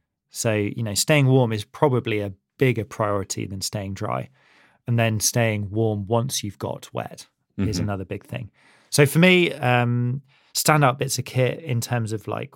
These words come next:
Speaker 1: what I would be looking for is decent pair of socks,
Speaker 2: Yeah.
Speaker 1: decent gloves. So your extremities, keeping your extremities warm is, is great. And that, that heat does come from the core.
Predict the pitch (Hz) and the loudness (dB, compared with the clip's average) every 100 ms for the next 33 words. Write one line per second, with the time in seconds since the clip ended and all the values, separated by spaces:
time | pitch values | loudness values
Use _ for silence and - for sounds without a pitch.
0 | _ - 127 123 120 113 107 107 123 131 | _ -2 0 2 2 0 -2 0 0 -2
1 | 117 98 - - 113 _ _ _ - - | -6 -10 -10 -10 -10 _ _ _ -14 -12
2 | - 170 147 131 117 104 - 101 - - | 2 2 4 0 -2 -2 -4 -4 -8 -12
3 | - - _ _ _ _ - 143 139 - | -14 -14 _ _ _ _ -2 2 2 2
4 | 117 - 107 120 - - _ - 110 107 | -2 -4 -8 -8 -10 -12 _ -4 -2 0
5 | 120 120 - 131 117 107 107 - 120 117 | -2 -2 0 2 0 -4 -8 -4 -4 -4
6 | 107 - - 123 113 - 104 104 101 98 | -8 -10 -4 -4 -4 -8 -8 -6 -6 -8
7 | 95 _ - 107 95 - 117 104 117 98 | -14 _ -8 -8 -8 -10 -8 -6 -4 -2
8 | 139 123 139 127 - 139 135 135 143 - | -2 -2 0 -2 0 0 2 2 0 2
9 | 139 127 120 - 127 160 | 0 0 -4 -2 -2 -2